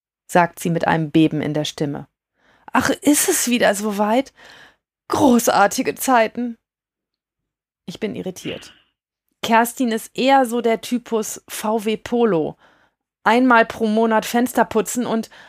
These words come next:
auf einer Party mit den anderen Mädels nen Prosecco trinken.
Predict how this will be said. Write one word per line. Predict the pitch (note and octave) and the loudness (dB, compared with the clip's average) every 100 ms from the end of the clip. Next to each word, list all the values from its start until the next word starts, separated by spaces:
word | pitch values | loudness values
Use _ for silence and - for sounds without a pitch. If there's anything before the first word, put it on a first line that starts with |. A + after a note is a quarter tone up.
| - | -6
auf | - G#3 | -2 -2
einer | - A3 | 0 0
Party | G#3 F#3+ A#3 C4 C4+ | 0 0 0 2 0
mit | A3 G3+ | -2 -4
den | G#3 | -4
anderen | - A#3 A#3 A3 G3+ | 0 2 4 2 2
Mädels | A3+ A#3 G#3+ - | 2 4 2 0
nen | G#3+ G#3 | -4 -4
Prosecco | - G#3 - A3 G3 | -4 -2 0 0 0
trinken. | F3+ - D3+ - - | -2 -4 -6 -6 -12